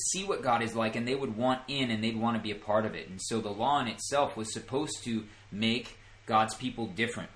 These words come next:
What was going on is Israel, with the few laws, they sinned, and God gave them more laws,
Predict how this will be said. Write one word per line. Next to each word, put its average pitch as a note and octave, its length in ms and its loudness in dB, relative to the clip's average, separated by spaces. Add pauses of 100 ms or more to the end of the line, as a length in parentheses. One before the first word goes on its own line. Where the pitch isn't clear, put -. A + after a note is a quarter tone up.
(340)
What C3 160 4
was E3 160 2
going C#3+ 200 0
on F3 220 8
is A#2+ 260 -2 (380)
Israel, A#2+ 640 2 (180)
with C3 220 0
the A#2+ 60 -6
few G3+ 280 -2
laws, F#2+ 560 0 (640)
they A#2+ 140 0
sinned, A#2 440 0 (240)
and A#2 160 -2
God A#2 220 6
gave C3 160 8
them C3+ 140 2
more D#3+ 200 6
laws, F2+ 380 0